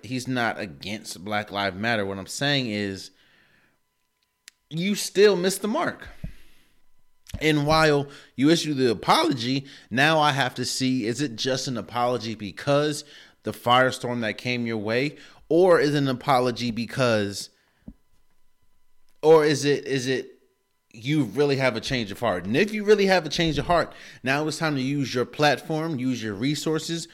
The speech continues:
use your voice, use your actions, and, and back up your claims, or back up the fact that, or back up your change of heart. Now,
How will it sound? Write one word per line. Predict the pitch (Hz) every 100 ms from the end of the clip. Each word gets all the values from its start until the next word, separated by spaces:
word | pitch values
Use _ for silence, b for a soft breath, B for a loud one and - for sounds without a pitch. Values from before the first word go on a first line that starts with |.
| B B -
use | 127 139
your | 131 120
voice, | 92 147 170 160 -
use | 117 143 123
your | 117
actions, | 90 147 196 - 139 143 143 B B 139 _
and, | 165 156 156 -
and | 147 147 131
back | 156 175 -
up | 196 - 139
your | 135
claims, | - 165 117 - -
or | -
back | 107 147 160 160
up | 170 -
the | 127
fact | - 147 131 -
that, | 117 90 - -
or | 127 113
back | 147 147 143
up | 147 151 - - b b b b b b _ 107
your | 127 143
change | 143 151 135 113
of | -
heart. | 120 - - b b b b b b b _ _ _ -
Now, | 135 165 185 170